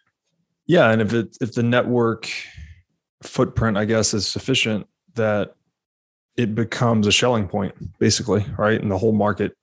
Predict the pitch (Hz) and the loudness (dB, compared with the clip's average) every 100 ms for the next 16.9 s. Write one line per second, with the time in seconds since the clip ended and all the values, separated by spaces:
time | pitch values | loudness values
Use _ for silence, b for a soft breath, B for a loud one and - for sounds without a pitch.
0 | - 104 98 95 98 92 - - 95 95 | -6 -2 0 0 0 -2 -4 -6 -6 -4
1 | 110 104 - 87 98 - - _ B B | -2 -2 -2 -4 -4 -8 -14 _ B B
2 | B B B _ _ - 92 92 92 98 | B B B _ _ -10 -8 -6 -8 -12
3 | _ _ - 123 - 123 147 - - 123 | _ _ 2 4 4 2 0 0 -2 0
4 | 196 170 117 120 170 170 143 123 131 147 | 2 2 0 0 2 2 4 4 4 4
5 | 113 143 123 120 104 113 110 107 - 101 | 2 0 0 2 2 2 -2 -4 -4 -4
6 | - - 117 107 101 - 101 110 107 - | 0 0 0 -2 -6 -8 -4 -2 -2 -2
7 | 98 98 - _ _ _ _ _ _ _ | -2 -4 -8 _ _ _ _ _ _ _
8 | _ 104 117 110 - - 123 120 110 104 | _ 0 2 2 0 2 2 2 2 2
9 | 101 95 - _ _ _ _ _ - 113 | 2 0 -4 _ _ _ _ _ -6 -4
10 | - - 120 123 107 104 - 113 - 95 | -2 2 2 4 2 0 -2 -4 -4 -4
11 | 98 92 98 95 - 98 95 101 98 92 | -4 -2 -2 -2 -4 -6 -4 -2 0 -2
12 | - - _ _ _ _ _ _ _ _ | -6 -10 _ _ _ _ _ _ _ _
13 | _ _ _ _ _ _ _ _ _ 113 | _ _ _ _ _ _ _ _ _ 4
14 | 120 117 107 107 107 - 104 - 110 120 | 6 6 4 2 0 0 -2 0 -2 0
15 | 107 104 104 104 - - 120 113 101 101 | 0 0 0 -4 -8 -4 -2 -2 -4 -6
16 | - 107 104 104 98 95 95 98 92 | -4 0 2 2 0 0 -2 0 -2